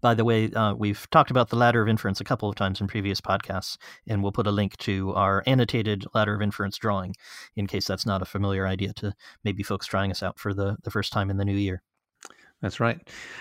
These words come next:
Speaker 2: Just so people know, we eat our own dog food when it comes to, uh, wanting critical feedback. It's worth mentioning that we did get some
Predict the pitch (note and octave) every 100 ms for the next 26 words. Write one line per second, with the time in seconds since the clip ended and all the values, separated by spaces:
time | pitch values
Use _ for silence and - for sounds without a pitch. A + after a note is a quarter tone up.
0 | - B2 - - A2 A#2 G#2+ A2 A2 G#3
1 | A2 G#2 A2 B2+ A2+ A2 G2+ F#2 G#2+ G#2+
2 | C#3 B2+ G#2+ A2 - A2+ G#2+ - - G#2+
3 | G2 G#2+ C#4 G#2+ G2+ - C3+ B2+ G#2+ G#2+
4 | G2+ G#2 - A2+ G#2+ G#2+ - D#3 C3 F#2
5 | B2 - - - - A2+ G#2 - G#2 -
6 | G2+ A#2+ G2 - G2 F#2+ G2+ G#2+ - -
7 | - G#2 F#2+